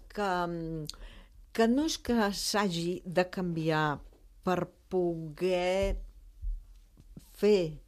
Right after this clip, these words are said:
el que diu el llibre, sinó per recuperar-se un mateix. Perquè no sabem si el canvi és el que hem fet últimament i amb el que estem sent ara, però que abans ja érem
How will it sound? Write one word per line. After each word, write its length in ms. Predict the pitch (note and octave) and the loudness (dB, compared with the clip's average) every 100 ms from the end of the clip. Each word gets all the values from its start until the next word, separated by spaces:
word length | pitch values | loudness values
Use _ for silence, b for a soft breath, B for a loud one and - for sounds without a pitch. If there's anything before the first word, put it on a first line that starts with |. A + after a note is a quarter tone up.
| - - - - | -20 -20 -16 -10
el 80 | D#3 - | -10 -8
que 120 | D3 | -6
diu 200 | E3 D3 | -4 -4
el 100 | D3+ | -6
llibre, 380 | E3 E3 C#3+ F#3 b b b | -6 -4 -4 -6 b b b
sinó 320 | - A3 G#3+ | -6 -4 -4
per 140 | G#3+ G#3 | -4 -6
recuperar-se 580 | G3+ G3+ G3 G#3+ - | -6 -8 -8 -8 -8
un 100 | F3 D3+ | -8 -8
mateix. 360 | C#3 B2+ A#2+ - - _ - - - - - | -10 -12 -12 -16 -20 _ -20 -20 -20 -14 -10
Perquè 460 | E3+ - E3 C#3 - | -8 -6 -6 -6 -8
no 160 | F3+ G#3 | -4 -4
sabem 320 | G#3+ G#3+ G#3 G3+ | -6 -6 -4 -4
si 300 | - D#3+ C#3 b b b b b - - | -6 -4 -6 b b b b b -10 0
el 360 | F#3+ F3+ F3 E3+ - - | 4 6 6 4 -2 0
canvi 400 | A3+ A#3 A#3+ D#4 G#4+ - - | 2 2 2 0 -4 -8 -2
és 160 | G3 G3 | 0 0
el 140 | F3 - | -2 -2
que 160 | F3+ - | -4 0
hem 140 | G#3+ G#3 | 0 0
fet 240 | G3+ E3+ D#3 | -2 -4 -4
últimament 580 | D3+ D3+ C#3 C#3 C3+ B2+ | -8 -8 -6 -4 -4 -4
i 80 | C#3 | -4
amb 120 | C#3 | -4
el 80 | C3+ | -4
que 100 | D3 | -8
estem 360 | - E3 D#3 B2 B2+ | -8 -6 -6 -6 -6
sent 260 | - D3 C#3 | -4 -2 -2
ara, 220 | C#3 B3+ G#4 b b b b - | -2 -4 -8 b b b b -4
però 160 | G3+ F3+ | 0 0
que 160 | F#3 F#3+ - | 0 -8 -6
abans 340 | F3 E3+ F3+ F3 | -2 -2 -2 -4
ja 160 | G3 E3+ | -4 -4
érem 380 | F3+ E3+ B2+ | -4 -6 -8